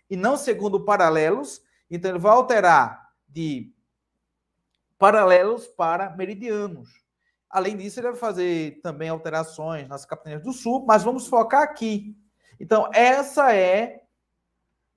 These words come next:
a imagem atualizada sobre a história do Ceará,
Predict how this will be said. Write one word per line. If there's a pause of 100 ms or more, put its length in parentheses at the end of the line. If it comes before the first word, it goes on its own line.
a
imagem
atualizada (280)
sobre
a
história (260)
do
Ceará,